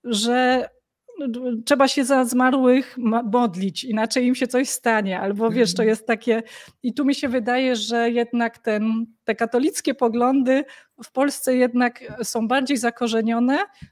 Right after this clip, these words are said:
Speaker 1: że mamy jakby taki, więc częściej jakiś lęk, "a może jemu się coś stało, ja muszę,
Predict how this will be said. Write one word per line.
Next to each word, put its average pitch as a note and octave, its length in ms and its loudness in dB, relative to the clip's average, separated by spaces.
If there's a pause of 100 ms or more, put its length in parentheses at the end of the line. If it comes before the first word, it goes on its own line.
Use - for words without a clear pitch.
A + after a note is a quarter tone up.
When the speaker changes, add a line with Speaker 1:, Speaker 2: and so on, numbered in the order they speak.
(140)
Speaker 1:
że A#3 220 -2
mamy C4+ 280 4
jakby A#3 280 0
taki, A#3 400 -4
więc D4+ 340 0 (320)
częściej D4+ 400 2
jakiś B3 300 0
lęk, B3+ 360 4 (200)
"a A#3+ 100 -4
może A#3+ 240 2
jemu A#3 180 2
się A3+ 100 -4
coś G#3 180 -4
stało, F#3+ 640 0 (360)
ja G#3+ 140 2
muszę, G#3+ 280 0